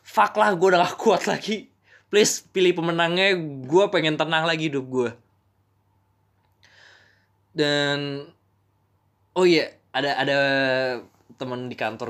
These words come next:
gue gitu bilang ke gue, "Tok, eh, bahas yang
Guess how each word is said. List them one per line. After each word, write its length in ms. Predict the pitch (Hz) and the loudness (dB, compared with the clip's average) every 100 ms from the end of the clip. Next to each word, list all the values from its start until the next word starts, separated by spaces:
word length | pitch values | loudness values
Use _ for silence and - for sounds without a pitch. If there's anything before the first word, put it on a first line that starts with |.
| 107 | -6
gue 240 | 117 117 | -6 -6
gitu 320 | 107 127 131 | -6 -6 -8
bilang 480 | 110 107 110 113 113 - _ - | -10 -10 -6 -6 -10 -20 _ -16
ke 80 | |
gue, 320 | 104 113 127 131 - _ _ _ _ _ _ _ _ _ _ _ _ _ | -12 -6 -6 -6 -14 _ _ _ _ _ _ _ _ _ _ _ _ _
"Tok, 240 | 247 - _ _ _ _ _ _ _ _ _ _ 123 | -6 -6 _ _ _ _ _ _ _ _ _ _ -8
eh, 720 | 120 117 117 117 117 117 113 | -6 -6 -6 -8 -8 -10 -14
bahas 480 | 123 117 107 110 110 113 | -12 -6 -6 -6 -6 -4
yang 560 | 110 110 110 110 110 | -4 -6 -12 -16 -18